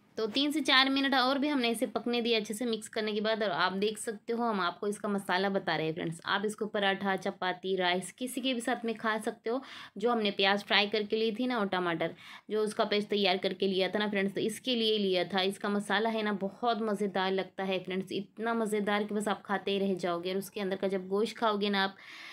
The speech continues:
तो उसका टेस्ट तो दुगना ही हो जाएगा फ्रेंड्स, इतना मज़ेदार ये भुना गोश्त है ना। एक बार आप ज़रूर से ट्राई करके देख लीजिए। थोड़ा सा हरा धनिया ऐड करेंगे और गर्मा गर्म हम इसे सर्व कर लेंगे। तो हमारे तरीके से एक बार इस तरह से भुना गोश्त ज़रूर से ट्राई करके देख लीजिए फ्रेंड्स। जब भी आप इसको ट्राई करोगे, हमें कमेंट करना बिल्कुल मत भूलिएगा।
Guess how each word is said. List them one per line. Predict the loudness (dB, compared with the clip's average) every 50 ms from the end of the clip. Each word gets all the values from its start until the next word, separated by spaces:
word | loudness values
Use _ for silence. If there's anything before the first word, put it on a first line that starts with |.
| -16 -10 -6
तो | -4
उसका | -4 -2 0 0 0
टेस्ट | 0 0 -2 0 0
तो | 0 0
दुगना | 0 0 0 0 2 2
ही | 2 2
हो | 2 2 0
जाएगा | 2 0 0 0 0 -2
फ्रेंड्स, | -2 -4 -6 -4 -4
इतना | -4 -4 -4 -6 -8 -4 -2 0 0
मज़ेदार | 2 0 0 0 0 -2 -2 0 2 2 4 4 4
ये | 2 4 4 4 2 2 0 -4 -12 -20 -20 -20 -20 -16 _ -2
भुना | 0 2 2 2 2 2
गोश्त | 2 2 2 2 0
है | 0 -2
ना। | 0
एक | 0 2 2 2 2 2
बार | 2 2 4
आप | 4 2 2
ज़रूर | 2 2 2 2 2
से | 0 -2 -2
ट्राई | 0 0 2 2 2
करके | 0 -2 -2 -2 -2 -4
देख | -2 -4 -4 -2
लीजिए। | -2 -2 -2 -2 -2 -4 -2 0
थोड़ा | 0 0 2 0
सा | 0 0 0
हरा | 0 0 0 0
धनिया | 0 0 0 0 2 2 0
ऐड | 0 -2 -2
करेंगे | -4 -4 -2 -2 0 0
और | 0 0
गर्मा | 0 0 0 0 0 -2
गर्म | 0 -2 -2 -2
हम | -2 -2 -2 -4
इसे | -4 -4 -6
सर्व | -6 -4 -2 -2 0 -2 -2 -2
कर | -2 -2 0
लेंगे। | 0 0 0 0 0 0 0 0 -2 -6 -10 -16 -16 -10 -6
तो | -4 -2
हमारे | 0 2 2 2 2 2
तरीके | 2 2 2 2 2 2 0 2
से | 2 2
एक | 2 2 2 2 0 0 0
बार | 0 2 2
इस | 2 2 0 -2
तरह | -4 -4
से | -2 -2 -2
भुना | -2 0 0 0 0 0
गोश्त | 0 0 0 0 0
ज़रूर | 0 0 0 0
से | 0 -2
ट्राई | -2 0 2 0 2
करके | 2 0 -2 -2 -2 -2
देख | -2 -2 -2 0 0
लीजिए | -2 -2 -2 -2 -2 -4
फ्रेंड्स। | -2 -4 -6 -6 -6 -4
जब | -4 -2 -2 0
भी | 0
आप | 0 2 0 -2
इसको | -4 -4 -4 -4
ट्राई | 0 2 4 4 4 4
करोगे, | 2 0 0 0 0 0
हमें | 0 0 -2 -2 -4
कमेंट | -2 -2 -2 -2 -4
करना | -4 -4 -2 -2 -2
बिल्कुल | -2 -2 -2 -2 -2 -2
मत | 0 -2 -2 -4 -6
भूलिएगा। | -6 -4 -2 0 0 -2 -2 -4 -6 -8